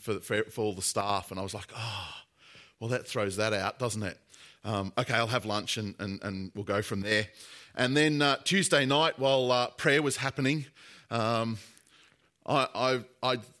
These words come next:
I'd bailed on the fast part. I'd gone and found some cheese and bickies and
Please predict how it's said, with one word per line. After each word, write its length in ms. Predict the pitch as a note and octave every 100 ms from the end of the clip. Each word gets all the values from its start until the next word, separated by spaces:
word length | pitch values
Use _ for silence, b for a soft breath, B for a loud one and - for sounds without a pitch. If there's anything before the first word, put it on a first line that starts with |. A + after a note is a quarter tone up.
| -
I'd 260 | A2+ G#2+ F#2+
bailed 400 | A2+ G#2 G#2 G2+
on 140 | G2
the 80 | G2+
fast 380 | - G2 F#2+ -
part. 280 | - F#2 - A2 b b b b b b -
I'd 240 | G#2 F#2+
gone 280 | G2+ G2+ G2
and 140 | G2+
found 260 | - G2 G2
some 120 | F#2+
cheese 280 | - G2 F#2+
and 120 | F#2+
bickies 380 | F#2+ F#2+ F#2+ F#2
and 260 | F#2 F2+